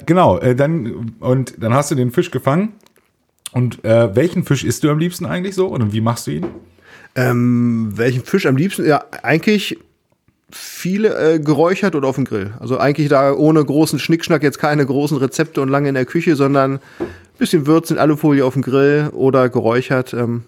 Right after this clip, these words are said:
Speaker 2: ja, und mittlerweile habe ich da viele kleine Mitesser, <laughs> die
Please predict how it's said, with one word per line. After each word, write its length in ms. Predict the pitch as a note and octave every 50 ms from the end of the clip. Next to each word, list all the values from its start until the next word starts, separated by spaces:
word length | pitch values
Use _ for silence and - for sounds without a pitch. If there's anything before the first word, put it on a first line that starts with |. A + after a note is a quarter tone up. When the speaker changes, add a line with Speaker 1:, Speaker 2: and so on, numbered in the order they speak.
| _ _ _ _ -
Speaker 2:
ja, 100 | A#2+ B2
und 100 | A2+ G#2+
mittlerweile 480 | A#2 A#2+ - B2+ B2 B2 B2 B2+ B2 B2
habe 160 | A#2+ A#2 B2
ich 60 | A#2+
da 140 | - B2 A#2+
viele 220 | - - C3 B2
kleine 440 | A#2 - C3 A#2+ A#2 A#2+ A#2+ B2 A#2 - _
Mitesser, 640 | C#3+ B2 B2+ C3+ C#3 - B2 A#2 - C3+ B2+ C#3+ D#3 - -
<laughs> 80 | - -
die 400 | D#3+ D#3 - G3+ F#3+ - E3